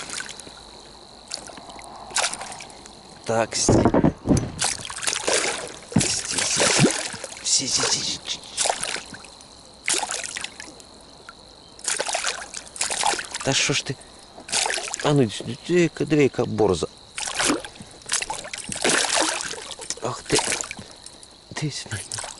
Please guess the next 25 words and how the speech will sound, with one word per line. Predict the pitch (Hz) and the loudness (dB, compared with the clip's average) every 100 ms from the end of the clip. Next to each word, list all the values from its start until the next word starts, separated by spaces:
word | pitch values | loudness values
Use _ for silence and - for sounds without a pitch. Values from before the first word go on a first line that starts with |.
| - - | -16 0
Не | 117 | 2
можу | 127 120 | 4 2
взяти. | 120 113 90 - - | 2 2 2 -2 0
Ох, | 110 - - | 0 0 -4
акуратненько. | - - 95 101 87 - 104 92 104 - - - - - - - - - - - - - - - - | -4 0 2 4 2 4 4 4 2 0 -8 -18 -18 -14 -14 -8 -6 -6 -10 -8 -8 -8 -10 -12 -2
О. | 113 92 - - - - - - - - - - - - - - | 0 0 -4 -20 -18 -16 -16 -18 -20 -20 -20 -20 -20 -20 -20 -14
Така | - 107 87 | -4 0 4
от. | 82 78 - | 4 2 0
О, | 104 - - - | 0 0 -10 -6
що | - 92 | 0 0
тут | 87 | 0
таке? | 87 87 78 - - - - - - - - | -2 -4 -6 -12 -14 -14 -14 -10 -8 -8 -2
А, | 127 127 95 90 - | 4 6 6 2 -4
то | 101 - - - - - - - - | -4 -4 -14 -14 -14 -14 -8 -6 2
якорь | 120 107 - | 4 4 2
впав | - - 90 - - - - | -2 0 -2 -2 -12 -16 -14
в | |
човна. | - 95 87 87 98 | -4 -2 0 0 4
Отака | 123 123 - | 4 4 4
от | 87 85 | 4 2
шупачка. | - - - - - - - - - - - - - - - - | -2 -4 -4 -4 -6 -16 -20 -20 -20 -20 -20 -20 -20 -20 -20 -6
Невеличка, | - 185 160 151 113 - - | 0 4 6 8 6 4 -4
це | - - | -6 -4
що, | - - | 0 0
це | - | -2